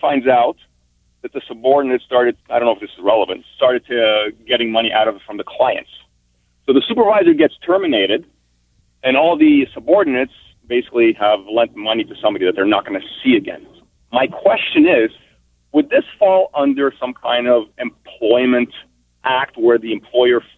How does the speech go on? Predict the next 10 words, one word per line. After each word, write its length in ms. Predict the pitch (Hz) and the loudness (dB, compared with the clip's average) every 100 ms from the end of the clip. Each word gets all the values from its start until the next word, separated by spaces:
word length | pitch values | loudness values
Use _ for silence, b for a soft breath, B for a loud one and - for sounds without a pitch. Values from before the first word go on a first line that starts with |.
| - | -4
failed 440 | 113 123 127 117 - _ _ _ _ | 0 2 0 -4 -14 _ _ _ _
to 80 | - | -20
protect 360 | 104 135 123 | -4 -2 -2
the 80 | 110 | -4
employees 600 | 113 - 120 104 107 127 - _ _ _ _ _ _ _ - | -10 -2 0 2 0 -6 -14 _ _ _ _ _ _ _ -4
from 520 | 113 110 107 104 101 - 117 | 0 0 -2 -6 -12 -12 -10
the 60 | |
s-, 260 | 113 - - | -10 -10 -4
uh, 100 | 101 - | -4 -4
supervisor? 520 | - 104 - - | -4 -2 -2 -4